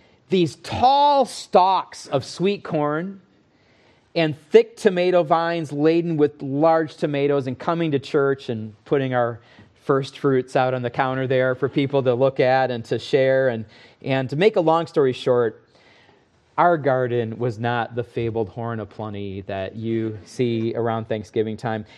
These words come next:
We did produce a few good cherry tomatoes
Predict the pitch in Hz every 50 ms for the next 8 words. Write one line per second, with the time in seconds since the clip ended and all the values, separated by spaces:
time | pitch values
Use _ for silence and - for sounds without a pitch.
0 | - - - _ - 135 160 185 180 131 - 180 190 214 196 - - - 185 170
1 | 143 156 156 156 156 156 151 - - - 131 127 - - - 156 151 156 160 160
2 | 151 117 139 135 131 131 127 123 117 - - 139 131 131 131 127 - - 120 120
3 | 113 107 101 101 98 92 98 117 120 - - -